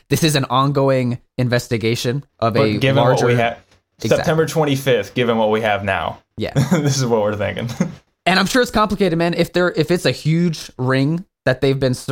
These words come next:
Speaker 1: uh, trying to keep tabs on, and
Speaker 2: Mm-hmm.
Speaker 1: there is violence involved, uh, Glover had, uh,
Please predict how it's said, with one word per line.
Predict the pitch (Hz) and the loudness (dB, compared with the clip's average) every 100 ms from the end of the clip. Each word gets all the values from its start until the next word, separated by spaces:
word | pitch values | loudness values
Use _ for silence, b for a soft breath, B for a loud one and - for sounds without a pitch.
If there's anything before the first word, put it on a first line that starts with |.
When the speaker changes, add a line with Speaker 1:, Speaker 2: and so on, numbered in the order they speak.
| - | -4
Speaker 1:
uh, | 120 | -4
trying | 113 139 131 | 0 0 0
to | 120 123 | -2 -4
keep | 110 - 123 | -4 -6 -4
tabs | - 123 131 | 0 0 0
on, | 143 139 156 151 _ | 0 0 -4 -8 _
and | 117 120 117 | 0 2 2
Speaker 2:
Mm-hmm. | |
Speaker 1:
there | 127 113 110 | 2 2 0
is | 139 139 139 | 0 0 0
violence | 135 131 135 | 0 0 -2
involved, | 139 131 127 127 131 _ _ | -2 0 2 0 -4 _ _
uh, | 113 104 98 98 _ - - | -2 0 -2 -6 _ -20 -4
Glover | 127 127 123 | 0 2 0
had, | 113 113 110 101 - | 0 0 0 -2 -6
uh, | 101 | -12